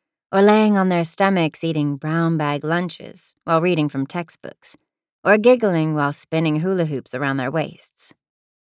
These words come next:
I had been educated at a tiny school and had never seen so many young people in one place, much less so many girls of my same age.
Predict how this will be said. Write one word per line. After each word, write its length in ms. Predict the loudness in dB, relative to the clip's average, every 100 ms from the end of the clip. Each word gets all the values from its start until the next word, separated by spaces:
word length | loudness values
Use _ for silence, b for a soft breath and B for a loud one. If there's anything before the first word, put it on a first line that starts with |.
| _ _ _ _
I 180 | 0 4
had 140 | 4 4
been 120 | 2
educated 600 | 2 -2 -2 -4 -2 -4
at 100 | -4
a 60 |
tiny 460 | -6 -6 -4 -2 -2
school 520 | -4 -6 -4 -4 -6 -10 _ _ -4
and 80 | 0
had 80 |
never 280 | 2 2 2
seen 360 | 0 0 0 0
so 180 | -2 0
many 260 | 2 0
young 300 | 0 0 -2
people 320 | -4 -8 -6
in 100 | -4
one 240 | 0 0 -2
place, 540 | -4 -6 -6 -8 -12 -12 _ _ _
much 280 | 0 2 2
less 260 | 0 0 -2
so 240 | -2 0
many 220 | 2 0
girls 420 | 2 2 2 0 -2
of 80 |
my 220 | -4 -2 -4
same 360 | -2 0 0
age. 600 | 0 -2 -6 -12 -18 -20